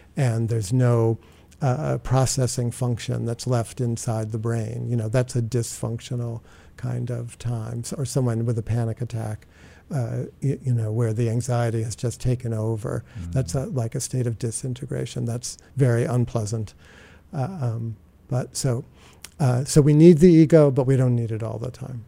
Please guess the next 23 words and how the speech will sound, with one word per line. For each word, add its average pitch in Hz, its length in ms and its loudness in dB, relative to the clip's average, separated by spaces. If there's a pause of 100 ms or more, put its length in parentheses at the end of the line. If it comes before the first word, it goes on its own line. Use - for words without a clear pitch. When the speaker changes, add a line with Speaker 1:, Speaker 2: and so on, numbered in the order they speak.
(120)
Speaker 2:
Right. 90 340 -8 (680)
Okay, 110 560 -4
Eightfold 135 400 0
Path. 78 460 4 (800)
So 107 800 0
one, 120 540 0 (400)
is 95 120 -6
there, 92 600 -2
I 92 60 -8
don't 95 120 -4
know 92 60 -2
if 90 120 -8
you 92 60 -4
have 87 120 -6
them 92 220 -2
memorized, 165 560 -4
but 101 240 -2
if 92 160 -10
you 101 60 -6
do, 117 580 0
just 92 200 -10
a 95 60 -6
quick - 440 -6